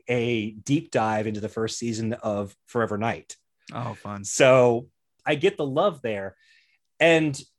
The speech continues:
Speaker 1: even the theme song, the theme song for Enterprise is, it, you don't have the brass instruments, you don't have any of the,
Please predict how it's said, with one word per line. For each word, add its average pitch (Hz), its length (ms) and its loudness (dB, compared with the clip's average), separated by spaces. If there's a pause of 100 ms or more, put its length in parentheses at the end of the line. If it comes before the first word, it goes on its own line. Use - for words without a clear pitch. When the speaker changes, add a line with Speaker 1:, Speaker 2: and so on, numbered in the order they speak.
(280)
Speaker 1:
even 240 220 2
the 202 100 4
theme 262 280 0
song, - 300 -10 (320)
the 139 120 -2
theme 220 260 -2
song 123 320 -2
for 117 340 0
Enterprise 104 560 -6
is, 127 340 -4
it, 131 160 0
you 120 100 -10
don't 135 140 -2
have 139 140 -2
the 135 60 -6
brass 123 300 -2
instruments, 107 500 -8
you 123 60 -4
don't 123 120 -10
have 120 380 -4 (520)
any 160 300 2
of 143 160 0
the, 120 480 2